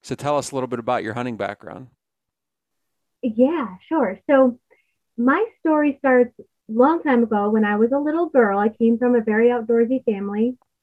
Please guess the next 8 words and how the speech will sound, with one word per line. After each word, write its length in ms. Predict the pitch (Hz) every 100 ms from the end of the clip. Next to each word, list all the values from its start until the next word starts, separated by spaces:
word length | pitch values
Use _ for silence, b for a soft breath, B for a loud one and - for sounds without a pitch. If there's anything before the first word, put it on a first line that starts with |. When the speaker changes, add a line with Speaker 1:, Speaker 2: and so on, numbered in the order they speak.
| _ _ 240
Speaker 2:
My 460 | 220 208 202 196 208
dad, 480 | 220 214 226 240 277 - _ _ _ _
my 80 | 185
grandpa, 520 | 190 269 277 277 269
my 140 | 247 214
great-grandpa, 1040 | 247 247 254 254 247 254 254 247 240 240
my 180 | 226 208 220 269
aunts, 320 | 269 233